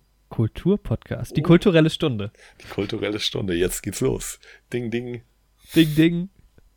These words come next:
Speaker 1: Wir haben ja schon eine Stunde über andere Sachen geredet als über Filme. Ich habe jetzt noch ein Thema, das würde ich einfach mal auf die nächste Folge schieben. Dann haben wir aber was für Ostern, weil
Speaker 2: Mhm.
Speaker 1: wir haben noch ein paar <laughs> Filme vor uns. Ich hatte nur eben noch, ähm, wo wir schon bei Po-, bei Filmpodcasts sind,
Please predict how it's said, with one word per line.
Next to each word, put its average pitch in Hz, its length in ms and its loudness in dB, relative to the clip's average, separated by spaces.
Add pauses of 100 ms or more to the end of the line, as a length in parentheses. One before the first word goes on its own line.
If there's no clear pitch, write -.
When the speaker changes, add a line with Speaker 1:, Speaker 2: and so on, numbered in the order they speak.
(500)
Speaker 1:
Wir 151 100 2
haben 185 60 2
ja 202 80 4
schon 180 120 -4
eine 165 100 0
Stunde 196 320 2
über 165 240 4
andere 165 360 0
Sachen 117 240 -2
geredet 107 320 -2
als 110 160 -6
über 104 140 -2
Filme. 113 340 0 (260)
Ich 135 120 2
habe 190 120 6
jetzt 185 80 0
noch 170 80 2
ein 165 200 4
Thema, 180 220 4
das 147 120 0
würde 160 140 4
ich 160 80 6
einfach 160 180 8
mal 156 120 8
auf 139 60 2
die - 80 -2
nächste 143 300 2
Folge 127 260 4
schieben. 123 200 -2
Dann 120 100 0
haben 143 60 0
wir 151 60 0
aber 135 100 2
was 135 120 -2
für 139 100 -4
Ostern, 170 460 0 (320)
weil 139 220 6
Speaker 2:
Mhm. 117 40 -4
Speaker 1:
wir 139 120 6
haben 175 120 6
noch 156 120 6
ein 160 60 6
paar 147 160 8
<laughs> - 0 -
Filme 175 260 10
vor 214 280 8
uns. - 420 -2 (1000)
Ich 165 200 4
hatte 208 140 8
nur 196 200 4
eben 185 200 6
noch, 180 260 2
ähm, 147 440 2
wo 156 160 2
wir 180 80 4
schon 180 160 4
bei 151 120 6
Po-, - 220 -8
bei 139 160 8
Filmpodcasts 143 760 2
sind, 131 320 -2